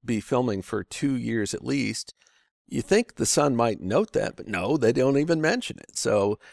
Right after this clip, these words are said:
these are the kinds of things that why I'm, I'm suspicious.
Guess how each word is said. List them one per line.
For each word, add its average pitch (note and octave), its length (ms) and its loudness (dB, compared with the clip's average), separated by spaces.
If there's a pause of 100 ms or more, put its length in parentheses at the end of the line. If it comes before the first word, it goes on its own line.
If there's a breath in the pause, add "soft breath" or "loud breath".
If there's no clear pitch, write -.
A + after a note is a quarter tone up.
(120)
these D#3+ 240 6
are A#2+ 100 6
the G#2+ 140 2
kinds G2+ 460 -2
of F2+ 100 -12
things E2+ 500 -8
that - 120 -14 (140)
why F2 300 -6
I'm, D#2 280 -10 (100)
I'm F2 340 -8 (120)
suspicious. - 800 -8